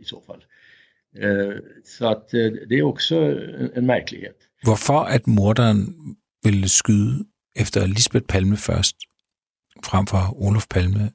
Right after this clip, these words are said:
Speaker 2: er jo svært at svare på. Også for Lars Borgnes, han siger, at det er jo svært at sætte sig ind i, i hovedet på et andet menneske. Det kunne være,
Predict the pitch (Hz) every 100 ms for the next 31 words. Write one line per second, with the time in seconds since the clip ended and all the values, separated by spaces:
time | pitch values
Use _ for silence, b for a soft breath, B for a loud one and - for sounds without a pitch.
0 | - 95 90 - 104 - - - 92 -
1 | - 123 139 104 - 104 92 - _ -
2 | 98 90 87 - - 82 - 98 - 95
3 | 95 95 95 95 95 - 104 98 - -
4 | - 98 127 107 101 b b b b b
5 | 107 95 98 104 - _ _ - 104 92
6 | 95 107 104 90 90 - - _ _ _
7 | _ _ _ _ _ - - - 156 190
8 | 113 95 107